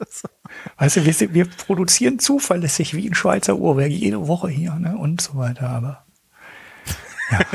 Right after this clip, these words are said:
Speaker 1: <laughs> Das wolltest du jetzt nur noch mal <laughs> erwähnen. Ich kann
Speaker 2: Ja.
Speaker 1: aber sagen, unabhängig jetzt davon, ähm, wir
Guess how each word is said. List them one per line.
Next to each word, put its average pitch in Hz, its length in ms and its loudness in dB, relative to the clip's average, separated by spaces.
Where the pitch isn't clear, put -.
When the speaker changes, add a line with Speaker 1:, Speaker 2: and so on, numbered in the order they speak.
Speaker 1:
<laughs> 185 240 -12
Das - 140 -6
wolltest 131 340 0
du 131 40 2
jetzt - 240 0
nur 131 80 4
noch 123 240 2
mal 131 240 2
<laughs> - 0 -
erwähnen. 143 640 0
Ich - 200 -12
kann 175 360 2
Speaker 2:
Ja. - 80 -14
Speaker 1:
aber 151 500 4
sagen, 135 480 0
unabhängig 139 540 -6
jetzt - 220 -6
davon, 180 380 -2
ähm, 127 1000 0
wir 135 960 4